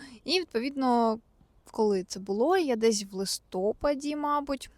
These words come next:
почала якраз вчитися на курсі з тестування. А, курс, е, тоді викладала Наталя Попелишко.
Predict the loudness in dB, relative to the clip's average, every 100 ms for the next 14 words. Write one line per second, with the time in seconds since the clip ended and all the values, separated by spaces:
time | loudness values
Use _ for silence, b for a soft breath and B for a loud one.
0 | _ -8 -6 -2 2 6 6 8 6 4
1 | 2 0 -2 -10 -8 -6 -4 -4 -2 -4
2 | -4 -8 -8 -6 -6 -6 -4 -2 -2 -4
3 | b b b b b b -2 2 2 2
4 | 0 2 2 2 2 -2 -4 -4 -2 4
5 | 8 8 8 6 4 -2 -2 0 0 -4
6 | -10 -12 -12 -12 -2 -2